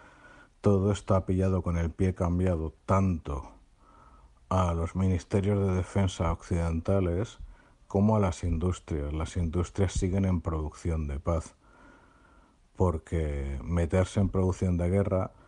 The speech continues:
es ponerse a escalar unas industrias que son muy inflexibles. Y entonces no se está vendiendo, se está pasando de emergencia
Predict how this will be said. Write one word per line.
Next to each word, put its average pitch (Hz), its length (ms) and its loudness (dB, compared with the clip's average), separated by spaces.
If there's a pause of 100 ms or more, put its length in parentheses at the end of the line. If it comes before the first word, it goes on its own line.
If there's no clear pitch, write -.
(340)
es 98 220 0
ponerse 90 460 0
a 92 40 4
escalar 95 460 0
unas 90 260 -2
industrias 90 480 0
que 87 160 -4
son 82 200 -4
muy 82 180 0
inflexibles. 76 800 -6 (920)
Y 98 100 -2
entonces 90 600 0
no 104 240 4
se - 160 -2
está 87 300 0
vendiendo, 80 640 -4 (100)
se - 60 0
está 101 400 0 (180)
pasando 104 640 0
de 78 100 -4
emergencia 82 920 -2